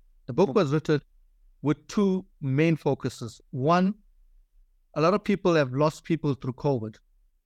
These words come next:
And if they could experience what their loved ones had been through by reading the book and being in my shoe, it allows them to reach peace and closure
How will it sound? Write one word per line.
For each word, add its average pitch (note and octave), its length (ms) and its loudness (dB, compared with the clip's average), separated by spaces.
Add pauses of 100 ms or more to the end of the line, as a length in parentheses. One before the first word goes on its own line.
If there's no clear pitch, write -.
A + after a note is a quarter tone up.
(200)
And D3 220 -2
if D3+ 160 -2
they F#3 180 4
could G#3 180 0
experience D3 880 -2 (260)
what D#3 360 -2
their E3 180 4
loved C#3+ 300 2
ones B2+ 280 -4
had A#2+ 220 -6
been C#3+ 320 0 (340)
through D3+ 260 2
by B2+ 120 0
reading D3+ 380 0
the C#3 80 0
book C3+ 220 -4
and A#2 140 -6
being C3+ 140 2
in C3 120 2
my C3+ 160 0
shoe, B2+ 440 -2 (420)
it C3+ 100 -6
allows D#3+ 400 2
them E3+ 160 2
to - 120 -4
reach C3+ 300 -2
peace D#3+ 420 -2
and B2+ 200 -6
closure B2+ 440 0